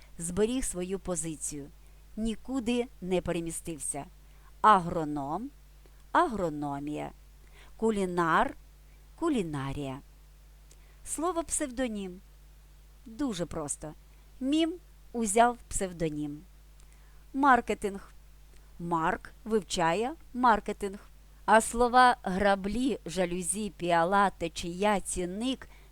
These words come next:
так і просяться в осінню замальовку. Останній склад. Осінній сад. В саду граблі.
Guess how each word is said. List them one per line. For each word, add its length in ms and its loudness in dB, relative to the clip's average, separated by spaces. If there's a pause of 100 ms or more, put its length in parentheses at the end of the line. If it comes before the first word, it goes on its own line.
(120)
так 260 4
і 60 -4
просяться 760 0 (200)
в 80 -12 (140)
осінню 540 -4
замальовку. 720 -4 (960)
Останній 720 2
склад. 440 -2 (800)
Осінній 640 -4
сад. 340 -2 (800)
В 40 -12
саду 420 -2
граблі. 560 0